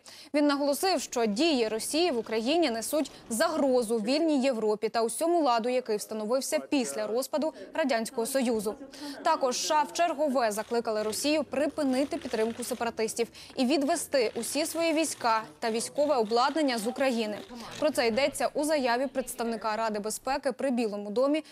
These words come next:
Бернадет Міхен. Європейський Союз вимагає від Росії якнайшвидше вивести свої війська і зброю з території України і не допустити повторного загострення військових дій.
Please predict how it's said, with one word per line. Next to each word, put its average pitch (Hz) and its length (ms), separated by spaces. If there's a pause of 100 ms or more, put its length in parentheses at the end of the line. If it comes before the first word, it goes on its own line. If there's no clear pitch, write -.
(120)
Бернадет 233 640
Міхен. 214 400 (2250)
Європейський 381 560
Союз 302 440
вимагає 262 420
від 254 120
Росії 294 400
якнайшвидше 285 840
вивести 247 440
свої 262 340
війська 240 380
і - 120
зброю 233 480
з - 40
території 254 440
України 226 640
і 262 100
не 269 280
допустити 302 720
повторного 240 600
загострення 226 640
військових 240 500
дій. 226 240